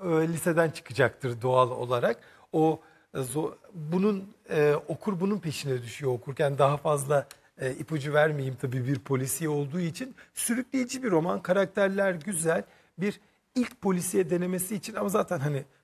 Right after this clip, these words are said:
Tuna Kiremiç, şimdi roman geleneğin içine zaten hani çokça roman yazmış bir yazar olarak hani polisiye türünde de o zorluğu yaşamamış.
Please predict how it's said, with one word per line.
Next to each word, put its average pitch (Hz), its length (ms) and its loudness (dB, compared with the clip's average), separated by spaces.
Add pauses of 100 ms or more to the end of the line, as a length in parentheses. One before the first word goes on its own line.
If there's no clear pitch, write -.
(100)
Tuna 147 180 -6
Kiremiç, 143 500 -8
şimdi 127 220 -16
roman 139 340 -2
geleneğin 135 520 -6
içine 127 280 -8
zaten 123 360 -4
hani 123 200 -14 (540)
çokça - 320 -4
roman 143 240 2
yazmış 143 680 -2
bir 139 260 -8 (260)
yazar 143 320 2
olarak 165 380 4
hani 151 240 -4 (600)
polisiye 156 460 0
türünde 175 340 2
de 175 60 2
o 170 200 2
zorluğu 170 400 0
yaşamamış. 180 680 -2